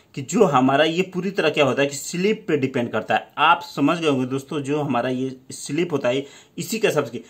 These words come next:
कि एनएस minus N upon एनएस। तो ये स्लिप पे डिपेंड करता है, और ये हमारा जो स्लिप होता है, वो स्टार्टिंग करंट के डायरेक्टली प्रोपोर्शनल होता है। तो जैसे अब एक बार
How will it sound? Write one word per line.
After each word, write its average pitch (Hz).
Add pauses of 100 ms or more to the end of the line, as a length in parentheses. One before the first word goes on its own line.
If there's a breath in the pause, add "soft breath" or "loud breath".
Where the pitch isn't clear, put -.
(160 soft breath)
कि - (100)
एनएस 180
minus 156 (100)
N 151
upon 160 (1800)
एनएस। 170 (340 loud breath)
तो -
ये 220
स्लिप 220
पे 220
डिपेंड 147
करता 120
है, 101 (100)
और 156
ये 165
हमारा 139
जो 139
स्लिप 160
होता 123
है, 123
वो 135
स्टार्टिंग 143
करंट 117
के 147
डायरेक्टली 123
प्रोपोर्शनल 127 (360)
होता 127
है। 107 (280 loud breath)
तो 147
जैसे 147
अब 135
एक 147
बार 156